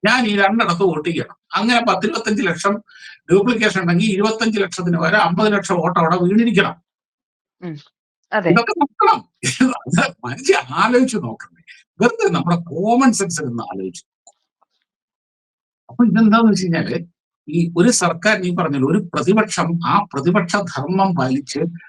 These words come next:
Speaker 1: അ-, അങ്ങനെ പ്രവർത്തിക്കണമെന്നുണ്ടെങ്കിൽ അതത്ര എളുപ്പമുള്ള പണിയല്ല.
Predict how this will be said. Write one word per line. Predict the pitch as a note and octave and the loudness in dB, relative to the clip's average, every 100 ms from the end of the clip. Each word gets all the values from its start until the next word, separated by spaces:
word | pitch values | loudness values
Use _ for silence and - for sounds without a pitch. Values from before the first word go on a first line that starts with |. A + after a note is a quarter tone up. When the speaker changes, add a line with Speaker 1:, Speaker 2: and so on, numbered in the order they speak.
| _ _ | _ _
Speaker 1:
അ-, | C3+ C#3+ _ | -6 -6 _
അങ്ങനെ | C3 C#3+ F#3+ F#3 - | 0 2 2 0 0
പ്രവർത്തിക്കണമെന്നുണ്ടെങ്കിൽ | B2 E3+ F3+ E3+ E3+ E3 A#2+ A#2+ A2+ A#2+ - _ _ _ _ _ E3+ | -2 0 -2 0 2 2 0 -2 -2 -4 -6 _ _ _ _ _ -2
അതത്ര | G3+ - F#3 | -2 -2 0
എളുപ്പമുള്ള | D#3+ C3 C3 - F#3 D#3+ | 2 0 -2 0 2 2
പണിയല്ല. | D#3+ G2+ C3 G#2+ G2 A#2 - | -2 -4 -2 -2 -4 -6 -6